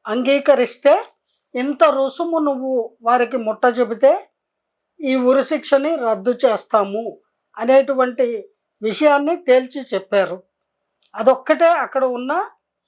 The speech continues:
చివరి అవకాశం ఆ అమ్మాయికి. దానికోసము ఎంతో తాపత్రయపడి మన ఇండియన్ గవర్నమెంట్ కానీ, అనేక మంది దాతలు కానీ, అనేక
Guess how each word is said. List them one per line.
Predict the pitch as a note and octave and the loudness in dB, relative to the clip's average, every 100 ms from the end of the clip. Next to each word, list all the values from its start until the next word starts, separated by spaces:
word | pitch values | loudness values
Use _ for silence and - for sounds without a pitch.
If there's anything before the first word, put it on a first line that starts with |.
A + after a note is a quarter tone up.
| - | -4
చివరి | B3 B3+ C#4+ D4+ | 0 2 2 2
అవకాశం | A#3 A3 C#4 A#3 A#3 G#3+ | 0 -2 0 -2 -2 -4
ఆ | G3+ | -4
అమ్మాయికి. | F3 F#3+ G3 F#3 E3+ - _ _ _ _ _ _ - | -6 -6 -6 -6 -14 -20 _ _ _ _ _ _ 0
దానికోసము | A#3+ C#4+ D4 E4 C4+ D4 D4+ D#4 | 4 4 2 2 2 0 -4 -4
ఎంతో | A#3+ A3+ D4 | -6 0 0
తాపత్రయపడి | C#4 A#3 A#3 C#4 C4+ B3+ A#3+ A#3 C4+ D#4+ - _ _ _ | 2 0 0 -2 0 -2 0 0 -2 -6 -14 _ _ _
మన | G#3 A3 | -6 -2
ఇండియన్ | A3 G#3 A#3 C#4 C4+ | -2 0 4 2 2
గవర్నమెంట్ | G#3+ A3 A3+ C4+ C4 B3+ | -2 -4 -2 -4 -4 -2
కానీ, | A3+ A#3 A3+ B3+ C#4 _ _ - | -2 -2 -6 -10 -12 _ _ -8
అనేక | A3+ C#4 D#4 D#4+ | 2 4 4 2
మంది | D4 C#4+ C4 | -2 -2 -2
దాతలు | G#3+ G3 G#3 A3 C4+ B3 | -2 -4 -8 -4 -4 -2
కానీ, | A3+ A3 A3+ B3+ _ _ _ _ - | -4 -6 -10 -14 _ _ _ _ -8
అనేక | A3+ C#4+ D#4+ D#4+ | 2 6 6 2